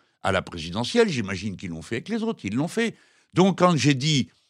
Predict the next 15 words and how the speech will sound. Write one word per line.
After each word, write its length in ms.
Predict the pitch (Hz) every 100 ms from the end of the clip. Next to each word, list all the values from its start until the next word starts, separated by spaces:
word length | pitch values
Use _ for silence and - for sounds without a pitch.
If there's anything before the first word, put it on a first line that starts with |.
| _ -
Notre 300 | 120 147 -
plus 180 | 190 220
grand 280 | 147 165 143
risque 320 | 165 147 -
pour 160 | 113
l'Union 340 | 104 104 104 92
européenne, 500 | 85 78 90 85 87
compte 280 | 170 214 175
tenu 240 | 208 214
des 120 | 127
circonstances 640 | 117 135 - 113 - 170 -
particulières 760 | - - 147 - 196 202 147
de 100 | 117
ce 100 | -
conflit, 520 | 120 104 - 113 95